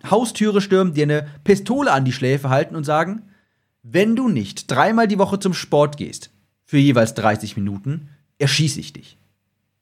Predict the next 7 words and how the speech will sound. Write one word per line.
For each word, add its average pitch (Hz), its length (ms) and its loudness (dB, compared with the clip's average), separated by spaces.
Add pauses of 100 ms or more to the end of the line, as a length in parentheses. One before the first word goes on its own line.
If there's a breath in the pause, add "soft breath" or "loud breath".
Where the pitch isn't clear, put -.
(1080)
Würdest 220 380 -2
du 196 40 -4
das 202 140 2
dann 165 200 2
hinnehmen 135 440 2
und 139 140 0
sagen, 143 380 0